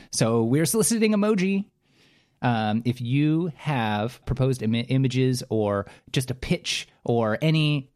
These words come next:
uh, <laughs> any input at all to what is the best rejected emoji on the list, uh, that we linked up in the last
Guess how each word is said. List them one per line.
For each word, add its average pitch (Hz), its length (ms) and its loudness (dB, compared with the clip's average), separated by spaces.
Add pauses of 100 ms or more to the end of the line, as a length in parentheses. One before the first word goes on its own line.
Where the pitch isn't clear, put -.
uh, 113 420 0 (340)
<laughs> - 320 -8
any 143 340 2
input 147 360 2
at 120 80 0
all 120 420 2
to 107 340 0 (160)
what 127 400 0
is 127 200 2
the 110 260 -2 (160)
best 123 380 -4
rejected 113 580 -2
emoji 117 540 -2 (260)
on 104 300 0
the 107 100 -2
list, 107 460 -4
uh, 95 200 -2
that 95 120 -4
we 104 100 -4
linked 107 220 -4
up 101 120 -6
in 98 60 -4
the 95 80 -4
last 101 400 -6